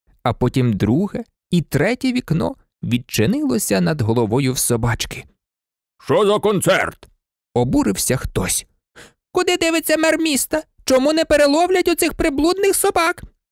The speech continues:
«Треба провчити його!» «Кого, мера?»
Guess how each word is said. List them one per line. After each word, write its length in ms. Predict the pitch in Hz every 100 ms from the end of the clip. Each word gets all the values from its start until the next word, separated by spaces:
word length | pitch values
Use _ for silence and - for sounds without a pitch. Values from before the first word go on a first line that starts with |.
| _ _ _ -
«Треба 340 | - 208 226
провчити 760 | 135 - 233 202 285 294 285 277
його!» 480 | 262 220 233 165 - _ _ _ _ _ _ _
«Кого, 360 | 370 320 302 247
мера?» 360 | 330 349 370